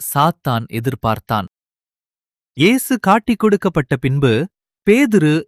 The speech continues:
இயேசுவை தொடர்ந்து வந்தான். இயேசுவை என்ன செய்கிறார்கள் என்பதை பார்ப்பதில் மிகவும் ஆவல் கொண்டிருந்தான். இயேசுவின் சீடர்களில்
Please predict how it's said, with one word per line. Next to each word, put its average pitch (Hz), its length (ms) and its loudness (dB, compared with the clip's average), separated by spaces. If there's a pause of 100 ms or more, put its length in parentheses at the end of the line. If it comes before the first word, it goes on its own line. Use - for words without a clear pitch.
இயேசுவை 202 540 -2
தொடர்ந்து 190 500 0
வந்தான். 123 420 0 (520)
இயேசுவை 247 580 0
என்ன 233 280 0
செய்கிறார்கள் 214 640 2
என்பதை 180 380 -2
பார்ப்பதில் 156 580 0 (320)
மிகவும் 175 480 0 (180)
ஆவல் 202 420 2
கொண்டிருந்தான். 120 580 0 (840)
இயேசுவின் 233 520 0
சீடர்களில் 196 760 2